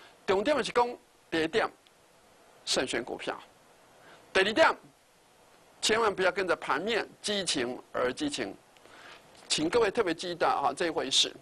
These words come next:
有时候你在，你在，尤其在一大早的时候，因为，因为你看到，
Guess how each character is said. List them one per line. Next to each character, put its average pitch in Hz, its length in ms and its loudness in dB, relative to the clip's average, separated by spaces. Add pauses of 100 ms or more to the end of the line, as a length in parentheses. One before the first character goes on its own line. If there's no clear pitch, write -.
(1400)
有 190 160 2
时 294 100 0
候 320 180 6
你 180 120 0
在， 202 480 2 (400)
你 160 180 -2
在， 240 360 2
尤 185 180 0
其 185 140 -4
在 190 240 2
一 180 80 -4
大 185 200 2
早 127 140 0
的 127 60 -2
时 - 80 -2
候， 156 60 2
因 202 100 -2
为， 214 160 -2
因 220 100 0
为 214 80 2
你 175 80 0
看 202 180 -2
到， 165 300 4